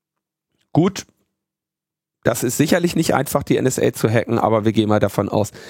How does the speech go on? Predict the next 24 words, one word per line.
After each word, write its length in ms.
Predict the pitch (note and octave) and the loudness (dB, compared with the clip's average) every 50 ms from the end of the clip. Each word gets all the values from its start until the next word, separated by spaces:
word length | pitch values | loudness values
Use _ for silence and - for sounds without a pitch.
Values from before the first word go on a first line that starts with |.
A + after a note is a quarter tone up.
| - - - - - | -20 -20 -8 -4 -2
dass 180 | A2+ G#2+ - | -2 0 0
die 120 | - G#2 - | 0 0 2
N 100 | F2 G#2+ | 2 0
S 160 | G#2 - - | 0 0 0
A 160 | - G2 G2+ | 0 0 2
nicht 200 | G2+ G2+ G2 - | 2 0 0 0
die 140 | - - - | 0 0 2
einzige 400 | G#2 A#2+ C3 - - B2 A2 G#2 | 0 0 0 0 0 0 0 0
Gruppe 280 | - A2 G#2 - - | 0 -2 -2 0 -2
auf 140 | - - - | -4 -2 -2
der 160 | - G#2 F#2+ | -2 0 0
Welt 220 | F#2 F#2 F#2+ F#2+ - | 0 0 0 -2 -2
ist, 200 | - - - - | -4 -4 -2 -2
die 120 | G#2 G2 | -2 0
hacken 240 | G2+ - - G2+ G2 | 0 -2 -2 -4 -4
kann. 280 | - - E3 G#3 F3+ F3 | -2 0 0 0 2 2
Insofern 580 | D3 A#2 G#2+ A2 G#2+ - A2+ A2 A2 A2 G#2+ - - - - - - - _ | 0 2 0 0 0 0 0 0 0 -2 -4 -6 -12 -20 -20 -20 -20 -10 _
kann 180 | - A#2 A2+ A2 | -4 -2 0 0
es 140 | G#2+ - - | 0 0 0
sehr 120 | G#2+ G#2 | 0 0
gut 200 | G#2 G#2+ G2+ - | 0 -2 -2 0
sein, 320 | - G#2 G2 G#2+ C#3 D#3+ | 0 0 2 2 2 2
dass, 260 | D3 B2 A#2 - - - | 2 0 0 0 -2 0
äh, 400 | - A2 A2+ A2 G#2+ G#2+ G#2+ | 2 2 2 2 2 0 -2